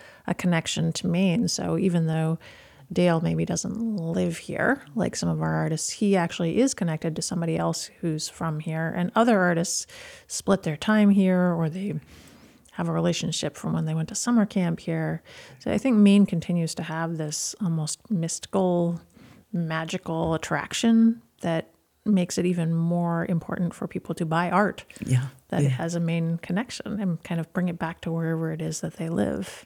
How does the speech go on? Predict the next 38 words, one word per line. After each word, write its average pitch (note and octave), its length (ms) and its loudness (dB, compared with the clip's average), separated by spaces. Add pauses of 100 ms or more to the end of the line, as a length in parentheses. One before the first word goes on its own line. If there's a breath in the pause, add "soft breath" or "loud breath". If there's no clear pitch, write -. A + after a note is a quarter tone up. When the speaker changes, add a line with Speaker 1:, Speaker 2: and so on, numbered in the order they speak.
(120)
Speaker 2:
That's - 240 -4
right. A2+ 200 -2 (160)
I D#3+ 120 6
mean, D#3 160 6
once E3+ 240 6
they C3 180 -4
have, B2+ 240 0 (340 loud breath)
and D#3+ 120 6
I D#3+ 60 8
say E3+ 180 -2
that C3 140 -2
even B2+ 200 4
about A#2 160 6
the G2+ 120 -2
artists A2 340 4
that A2+ 80 -6
aren't A2 240 -2
from A2 280 4
Maine G#2+ 240 4
or G#2+ 60 2
don't G#2+ 220 2
live A2 160 4
in A2 100 6
Maine, G#2+ 240 4
like, G#2 220 0
once C3+ 260 6
they're A2+ 160 -2
represented A#2 500 0
with A2+ 120 2
the G#2+ 60 -2
Portland A2+ 340 2
Art A2 160 2
Gallery, A#2 320 2
we're C#3 200 4
all D3 140 6
connected A#2+ 460 4
to - 100 -2
Maine. A2+ 380 2